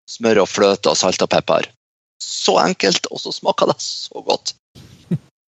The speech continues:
Speaker 1: Hvis man har ferske rødbeter, ferske rødbeter er undervurdert. Eh, man kan, eh, kutte i terninger, strimler, eh, koke det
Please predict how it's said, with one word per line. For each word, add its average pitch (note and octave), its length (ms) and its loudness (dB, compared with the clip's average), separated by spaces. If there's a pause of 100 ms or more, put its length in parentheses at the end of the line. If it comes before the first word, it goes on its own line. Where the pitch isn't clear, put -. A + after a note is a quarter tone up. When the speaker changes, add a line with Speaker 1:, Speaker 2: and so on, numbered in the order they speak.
(1600)
Speaker 1:
Hvis B2 160 2
man C#3 100 2
har D#3 80 4
ferske - 640 2
rødbeter, B2+ 540 0 (720)
ferske D3 340 2
rødbeter C#3 520 2 (380)
er G#2+ 380 6
undervurdert. C3+ 760 2 (480)
Eh, G#2+ 240 6
man A2+ 180 0
kan, A#2 380 0
eh, G2+ 340 4 (400)
kutte B2 320 2
i - 20 4
terninger, B2+ 760 2
strimler, C3+ 840 2 (480)
eh, F#2+ 320 0
koke - 260 -2
det G2 140 4